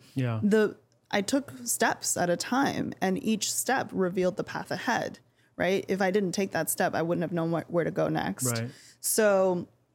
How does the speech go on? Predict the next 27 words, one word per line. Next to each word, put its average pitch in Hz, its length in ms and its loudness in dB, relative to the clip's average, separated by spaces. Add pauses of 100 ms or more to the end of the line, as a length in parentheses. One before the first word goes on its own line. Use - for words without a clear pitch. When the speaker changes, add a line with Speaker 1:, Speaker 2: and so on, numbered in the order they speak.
(500)
Speaker 2:
for 208 200 2
me, 226 500 4
I - 80 -2
think 202 140 2
sometimes 202 380 2
people, 180 240 0
like, 160 200 2
have 160 140 0
a 170 60 0
hard 156 160 -2
time 160 160 -2
getting 165 180 0
started, 180 380 0
and - 80 -2
I 185 80 2
definitely 208 260 0
had 175 140 -2
the 175 60 -8
same 170 360 -2
challenges. - 520 -8 (520)
But 220 300 2
I 214 80 2
think 214 420 0 (120)
it's 196 200 -2
really 214 300 4
just, 185 300 0
like, 165 360 0